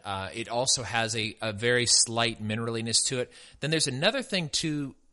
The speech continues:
this, and I've noticed this with the other Portuguese wine as well, and also this Argentinian Malbec that I had the other day. There is, it's, it's not carbonated at all, but there is something about the flavor that reminds me of it being carbonated,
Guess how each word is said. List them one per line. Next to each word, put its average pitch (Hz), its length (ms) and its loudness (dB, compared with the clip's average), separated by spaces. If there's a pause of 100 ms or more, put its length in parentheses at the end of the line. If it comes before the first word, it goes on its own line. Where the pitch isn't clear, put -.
this, 131 220 2
and 131 80 0
I've 123 100 -2
noticed 170 300 0
this - 160 -2
with 123 80 -8
the 113 120 0
other 123 120 -2
Portuguese 117 500 -4
wine 110 300 -6
as 98 140 -4
well, 120 240 0
and 110 200 -4
also 131 400 0
this 110 160 0
Argentinian 120 760 -4
Malbec 117 460 -2
that 139 100 -8
I 139 60 -6
had 143 180 0
the 139 80 -4
other 143 160 -2
day. 147 260 -4 (260)
There 151 200 4
is, 165 560 6 (160)
it's, 147 260 2
it's - 160 6
not 143 360 2
carbonated 101 600 0
at 92 140 -4
all, 90 400 -4
but 120 320 -2
there 135 100 0
is 123 320 8
something 185 540 0 (120)
about 120 400 0
the 117 60 -10
flavor 147 540 -4
that 131 200 -8
reminds 110 640 -2
me 156 120 -6
of 151 100 -8
it - 80 -12
being 160 160 -8
carbonated, 175 560 -4